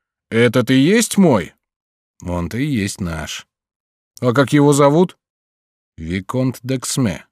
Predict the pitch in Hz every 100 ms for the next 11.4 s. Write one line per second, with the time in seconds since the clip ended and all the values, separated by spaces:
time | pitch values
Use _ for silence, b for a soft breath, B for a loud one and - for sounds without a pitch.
0 | _ _ _ _ _ _ _ _ _ -
1 | 95 127 147 156 156 151 143 120 - 101
2 | 95 98 87 90 87 82 - - b b
3 | b 95 90 98 147 202 190 147 131 120
4 | 120 139 143 123 113 - - 123 151 95
5 | - B B B B 92 131 165 165 170
6 | 180 160 170 165 143 151 165 147 135 139
7 | 151 104 82 _ - 92 143 156 185 175
8 | 190 160 170 160 151 180 - - - -
9 | 131 143 143 196 - _ _ _ _ _
10 | _ _ - 82 82 80 85 82 92 101
11 | 156 151 - -